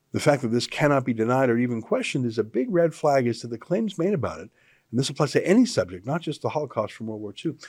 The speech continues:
Well, that's the thing. You know, I'm fifty years old. That is so old now. So I was born in nineteen seventy-two, which was only twenty-seven years after the Holocaust. So from the Holocaust to when I was in,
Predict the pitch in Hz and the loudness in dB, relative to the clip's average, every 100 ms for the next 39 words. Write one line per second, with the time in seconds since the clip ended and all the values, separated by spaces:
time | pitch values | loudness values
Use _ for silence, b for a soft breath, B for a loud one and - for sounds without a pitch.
0 | B B - 185 262 - 180 - 123 90 | B B -2 0 0 -4 -6 -2 -2 -2
1 | 104 123 151 165 - 160 - 117 104 98 | -6 -4 -4 -4 -8 -8 -4 -2 -2 -6
2 | 90 95 92 - - 107 117 - 104 101 | -8 -12 -8 -8 -4 -4 -4 -8 -8 -8
3 | - - - - - _ _ b b b | -12 -20 -20 -20 -20 _ _ b b b
4 | b b b _ - 139 165 233 247 180 | b b b _ -6 -4 -2 0 2 4
5 | 135 139 139 131 - 131 123 117 117 147 | 2 2 -2 -4 4 4 4 -6 -4 -2
6 | 120 110 - 113 143 226 190 _ _ _ | 0 -2 -4 -6 -4 -4 -6 _ _ _
7 | _ _ _ _ _ _ _ - - 139 | _ _ _ _ _ _ _ -10 -4 0
8 | 147 151 143 127 - - - 127 131 139 | 2 4 4 4 2 -4 -2 0 0 0
9 | 123 117 110 107 101 - 92 90 90 95 | -2 -2 -4 -6 -6 -8 -14 -14 -16 -18
10 | _ - - - _ _ _ _ _ _ | _ -20 -20 -20 _ _ _ _ _ _
11 | _ - - 127 135 127 117 185 247 226 | _ -2 2 4 4 4 4 8 8 8
12 | 180 160 147 - 135 123 120 117 117 110 | 6 4 2 0 2 4 6 6 4 2
13 | 107 98 104 101 | 0 -2 -6 -6